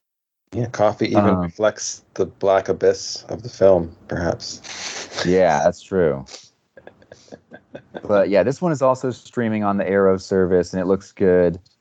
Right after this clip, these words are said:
Speaker 2: Um, oh, Mia Farrow's sister, Tisa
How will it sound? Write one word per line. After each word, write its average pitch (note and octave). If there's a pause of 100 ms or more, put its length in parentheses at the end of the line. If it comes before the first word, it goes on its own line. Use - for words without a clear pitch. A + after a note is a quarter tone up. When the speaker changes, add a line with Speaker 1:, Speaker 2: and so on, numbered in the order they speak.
Speaker 2:
Um, D#2+ (180)
oh, G#2
Mia F3+
Farrow's B2
sister, F#2
Tisa C3